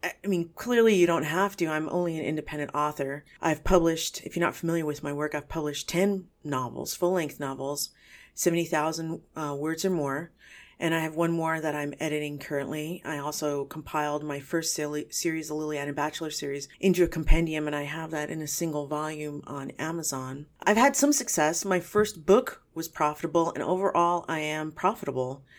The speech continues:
I have no street team, no friends who review my books, and frankly, <laughs> most of my friends, well, a lot of them, don't even know that I write and wha-,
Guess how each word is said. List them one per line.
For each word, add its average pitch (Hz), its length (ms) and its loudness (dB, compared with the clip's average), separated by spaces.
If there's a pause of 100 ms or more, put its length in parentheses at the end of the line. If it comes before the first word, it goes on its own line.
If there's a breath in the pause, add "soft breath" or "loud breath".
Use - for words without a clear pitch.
(140 loud breath)
I 170 80 4
have 180 280 4
no 196 140 6
street 196 320 0
team, 214 380 2 (500 soft breath)
no 196 300 8
friends 185 380 0
who 180 80 2
review 160 240 -2
my 170 140 0
books, 165 520 -4 (280)
and 165 440 -2
frankly, 208 760 6 (220 loud breath)
<laughs> - 240 2
most 190 380 4
of 202 160 2
my 190 100 6
friends, 165 380 -2
well, 160 160 0
a - 20 -8
lot 160 200 4
of 147 120 0
them, 147 220 -6
don't 185 180 10
even 175 260 4
know 165 440 2
that 160 180 4
I 151 80 6
write 147 300 4
and 143 120 -2
wha-, 135 140 -4